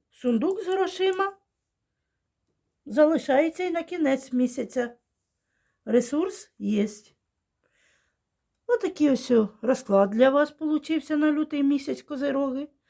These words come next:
Дякую вам за увагу! Бажаю вам нашої української перемоги, мирного неба над головою, щастя, здоров'я та успіхів.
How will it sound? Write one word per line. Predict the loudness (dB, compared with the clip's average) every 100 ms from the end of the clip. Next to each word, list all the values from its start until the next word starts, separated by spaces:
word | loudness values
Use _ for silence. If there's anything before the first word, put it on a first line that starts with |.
| _ _ _ _
Дякую | 0 0 2 2 4
вам | 4 2
за | 0
увагу! | 0 0 0 0 -4 -10 _ _ _ _
Бажаю | -2 2 2 4
вам | 2 2
нашої | 0 0 -4
української | 0 2 2 0 -6 -6
перемоги, | -2 0 0 0 -2 -6 -10 _ _ _ _
мирного | 0 2 4 4 4
неба | 2 2 0 -2
над | -2 -2
головою, | -2 -4 -4 -4 -4 -4 _ _ _ _
щастя, | -2 2 2 0 -6
здоров'я | -4 0 2 2 0 -2 -8 _
та | -4 -4 -8
успіхів. | -6 -6 -6 -10 -10 -6 -6